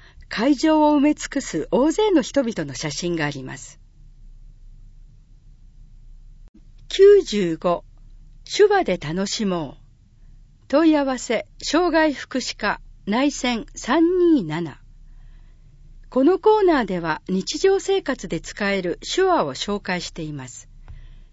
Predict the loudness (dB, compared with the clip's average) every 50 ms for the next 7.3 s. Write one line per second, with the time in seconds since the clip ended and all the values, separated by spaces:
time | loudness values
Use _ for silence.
0 | -20 -20 -20 -16 -8 -2 0 2 2 2 2 0 -2 -2 -2 -2 0 -2 0 2
1 | 2 4 4 4 4 2 2 2 2 2 0 0 0 -2 -2 -2 -4 -4 -6 -6
2 | -6 -8 -10 -12 -16 -20 -20 -20 -12 -6 -4 0 0 0 0 0 0 0 0 0
3 | -2 -4 -6 -6 -6 -6 -6 -2 -2 -2 -2 -2 -4 -8 -6 -2 2 2 4 4
4 | 2 0 -2 -6 -6 -6 -4 -6 -6 -8 -14 -20 -20 -20 -20 -20 -20 -20 -20 -20
5 | -20 _ _ _ _ _ _ -20 -20 -20 -20 -20 -20 -20 -10 -4 0 0 0 0
6 | 2 2 2 4 2 -2 -2 -2 2 2 2 2 2 -2 -2 -2 -2 0 0 0
7 | -2 -2 -4 -6 -10